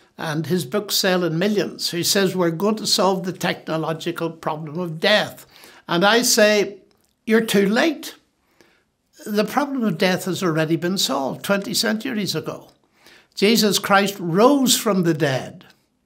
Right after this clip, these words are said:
And not only that, he promises that if we face the endemic problem of human evil and sin and repent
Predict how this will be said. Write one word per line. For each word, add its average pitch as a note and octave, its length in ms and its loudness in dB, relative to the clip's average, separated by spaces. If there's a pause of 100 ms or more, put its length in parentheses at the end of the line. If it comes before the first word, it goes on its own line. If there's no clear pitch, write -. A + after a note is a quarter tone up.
(640)
And F#3 160 6
not B3+ 240 6
only G#3 280 6
that, F3+ 440 2
he F3 120 -4
promises F#3 800 0
that D#3+ 320 -4 (420)
if B3 280 4
we A3 240 2
face - 760 0 (240)
the E3+ 160 4
endemic F#3 640 0
problem G#3 640 -2
of D3+ 180 -12
human F#3+ 400 0
evil F3+ 400 0
and C3 160 -8
sin G3+ 500 0 (380)
and D#3 220 0
repent G#3+ 580 0